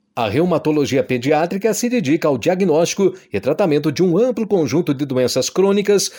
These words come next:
e inflamatórias que ocorrem em crianças e adolescentes. Cuida principalmente de doenças que, em algum momento da sua evolução, passam a afetar o sistema locomotor, que envolve esqueleto, articulações,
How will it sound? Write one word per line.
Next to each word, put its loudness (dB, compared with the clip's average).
e 0
inflamatórias 2
que 0
ocorrem 2
em 2
crianças 0
e 2
adolescentes. 0
Cuida 2
principalmente 0
de -4
doenças 0
que, -2
em 2
algum 2
momento 2
da 0
sua 0
evolução, 2
passam 0
a 4
afetar 0
o -2
sistema -2
locomotor, 2
que -4
envolve 0
esqueleto, 2
articulações, 0